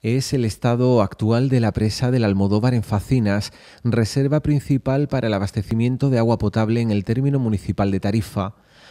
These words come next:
A finales del pasado dos mil veinte preocupaba mucho su estado. Como el del resto de los embalses de la zona, apenas si llegaba al veinte por ciento de su capacidad. Las últimas lluvias, en cambio, han permitido recuperar los niveles del agua embalsada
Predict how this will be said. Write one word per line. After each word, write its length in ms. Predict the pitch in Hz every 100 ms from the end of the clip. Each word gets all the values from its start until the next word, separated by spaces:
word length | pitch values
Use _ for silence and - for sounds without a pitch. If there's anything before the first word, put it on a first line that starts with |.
| -
A 80 | 95
finales 540 | - 101 104 120 120
del 180 | 117 95
pasado 480 | 101 - 110 113 123
dos 240 | 104 95
mil 200 | 123 123
veinte 420 | 113 113 107 135
preocupaba 580 | - 110 92 98 107 117
mucho 360 | 107 107 - 135
su 180 | -
estado. 500 | 92 - 123 107 98 - - - - -
Como 280 | 113 113
el 100 | 110
del 140 | 107 107
resto 420 | 127 143 - 165
de 80 | 156
los 160 | 117
embalses 580 | 117 107 110 120 - 123
de 120 | 107
la 100 | 98
zona, 380 | 95 - 123 123
apenas 340 | 123 117 120 123
si 160 | 139
llegaba 360 | 135 113 110 120
al 100 | 113
veinte 280 | 107 113 117
por 140 | 104
ciento 340 | - 107 101
de 80 | 92
su 140 | - 104
capacidad. 580 | 101 95 - 110 107 - _ _ _ _ _ _ _ _ _ _
Las 180 | 104 -
últimas 400 | 107 113 110 104
lluvias, 520 | 117 131 131 139 -
en 180 | 82 104
cambio, 400 | 113 120 113 123
han 120 | 131
permitido 500 | 117 117 110 120 127
recuperar 720 | 117 113 107 110 107 113 143
los 180 | 147 117
niveles 460 | 117 110 113 120 110
del 140 | 104
agua 280 | 101 104 101
embalsada 720 | 98 95 95 - 117 113 120